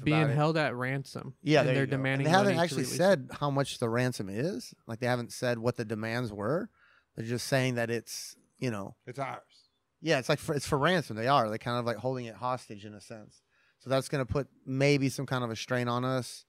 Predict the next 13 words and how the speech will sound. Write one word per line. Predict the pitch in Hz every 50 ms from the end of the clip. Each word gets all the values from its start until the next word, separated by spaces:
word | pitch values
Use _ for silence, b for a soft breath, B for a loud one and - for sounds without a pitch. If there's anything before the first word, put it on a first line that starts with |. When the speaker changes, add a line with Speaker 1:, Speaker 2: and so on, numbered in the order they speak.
| _ _ _ _ _ _ _
Speaker 2:
you | 120 117
know, | 117 113 107
overall | 107 123 120 110 113 113 113 117 120 123 123 120 120
we'll | 120 117
s-, | 113 - - - _ _ _
feel | _ - 127 120
some | - -
kind | - 123 117 117
of | 107
a | 104
trickle. | - - 120 120 - 151 147 143 - _ _ _ _ _ _ _ _ _ _ _ _ _ _ _ _ _ _
But, | 123 117 127 123 117
um, | 117 117 113 110 110 107 104